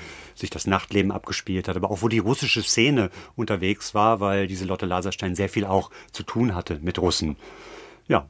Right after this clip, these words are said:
und das wird irgendwann im Herbst, werden wir euch dann noch natürlich mitteilen, wird es dann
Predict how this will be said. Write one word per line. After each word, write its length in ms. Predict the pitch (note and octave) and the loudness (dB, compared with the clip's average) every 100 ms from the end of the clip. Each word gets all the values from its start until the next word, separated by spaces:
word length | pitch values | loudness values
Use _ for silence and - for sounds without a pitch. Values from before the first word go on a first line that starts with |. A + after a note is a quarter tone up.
| - | -4
und 80 | |
das 160 | G2 - | -4 0
wird 100 | G#2+ | 2
irgendwann 400 | B2+ C3+ B2+ G#2 | 4 6 6 6
im 100 | G2+ | 6
Herbst, 380 | F2+ F#2+ G2 - | 4 4 4 2
werden 200 | G2 F#2+ | 2 2
wir 60 | |
euch 100 | F2+ | 0
dann 120 | F2 F2+ | -2 -2
noch 220 | E2 - - | -2 -6 -14
natürlich 240 | F2+ F2 | -12 -6
mitteilen, 380 | G2 - F2+ E2+ | -6 -4 -6 -4
wird 160 | G2 - | -6 -8
es 100 | - | -8
dann 220 | F#2 | -6